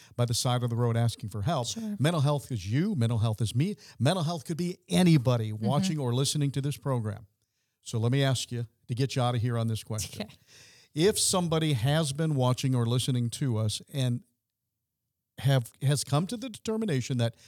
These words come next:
Speaker 1: "Hey, look, I really need some help," where should they turn first?
Speaker 2: I mean, I think if they can reach out to a loved one or someone that they trust, um, that that's a good first step, because it's always nice having someone in your corner.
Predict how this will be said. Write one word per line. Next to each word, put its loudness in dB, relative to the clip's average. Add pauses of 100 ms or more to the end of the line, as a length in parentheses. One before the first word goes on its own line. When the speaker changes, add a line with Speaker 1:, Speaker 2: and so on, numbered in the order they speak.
Speaker 1:
"Hey, 0 (100)
look, -4 (160)
I 0 (140)
really 4
need 0
some -4
help," 0 (500)
where 0
should -2
they -2
turn -6
first? -12 (1300)
Speaker 2:
I -4
mean, 2
I 0
think -2
if -6
they -2
can -2
reach -4
out -2
to -2
a 0
loved 0
one 0
or 0
someone 0
that -2
they 0
trust, 0 (360)
um, -4
that -2
that's 2
a 0
good -4
first 0
step, 0
because -2
it's -2
always 0
nice 0
having -2
someone -2
in 0
your -2
corner. -4